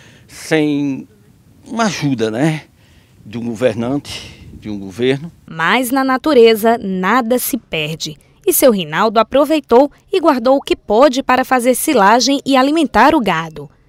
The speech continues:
Speaker 2: Só na região agreste houve uma perda de oitenta por cento nas plantações de milho e de feijão.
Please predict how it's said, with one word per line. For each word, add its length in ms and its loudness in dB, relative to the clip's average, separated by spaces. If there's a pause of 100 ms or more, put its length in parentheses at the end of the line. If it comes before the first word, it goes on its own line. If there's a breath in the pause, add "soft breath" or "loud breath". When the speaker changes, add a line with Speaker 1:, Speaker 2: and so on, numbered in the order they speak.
(380 loud breath)
Speaker 2:
Só 220 -4
na 80 -6
região 420 -6
agreste 560 -6
houve 220 -6
uma 160 -8
perda 420 -6
de 120 -8
oitenta 420 -8
por 200 -6
cento 440 -10
nas 160 -10
plantações 640 -10
de 100 -10
milho 380 -6
e 20 -6
de 140 -10
feijão. 500 -6